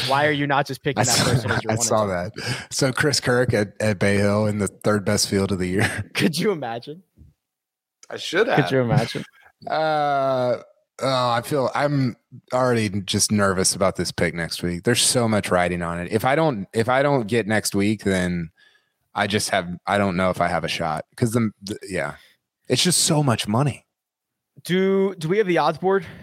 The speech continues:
Speaker 1: Jacob? Let's look at this because I, I was a little bit worried that Rory was gonna win. Not worried, 'cause I would have loved it if Rory was gonna win this week and then he was gonna be co-favorites with Rahm going into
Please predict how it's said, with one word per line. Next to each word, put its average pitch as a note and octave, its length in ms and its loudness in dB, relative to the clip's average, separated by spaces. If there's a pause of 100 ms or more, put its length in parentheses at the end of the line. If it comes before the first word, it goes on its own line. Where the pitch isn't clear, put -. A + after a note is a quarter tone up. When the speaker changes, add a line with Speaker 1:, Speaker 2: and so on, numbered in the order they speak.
(160)
Speaker 1:
Jacob? F3 340 0
Let's D#3+ 180 -2
look C3+ 120 -2
at B2 80 -8
this G2 180 -4
because D3+ 480 0
I, D#3+ 240 0 (120)
I E3 120 2
was E3+ 340 2
a F3 60 2
little G3+ 220 2
bit G#3 160 0
worried D3+ 600 0
that C#3+ 260 0
Rory F3 340 2
was D#3 160 0
gonna D3+ 180 2
win. D3 240 0
Not A#2+ 200 -2
worried, A2+ 440 -6
'cause G#2+ 140 -10
I G#2 60 -2
would F#2+ 100 -4
have F2 60 -8
loved G#2 240 -4
it E3 160 0
if C#3+ 180 -2
Rory E3 280 2
was C#3+ 140 -2
gonna C#3+ 140 2
win C#3 220 0
this D3+ 180 -2
week F3 180 2
and C3 80 0
then C3 80 4
he C3+ 60 2
was B2+ 100 -2
gonna B2+ 120 -2
be A#2+ 100 -4
co-favorites B2+ 760 0 (260)
with C#3 180 0
Rahm B2+ 420 2
going B2 280 2
into A#2 580 -2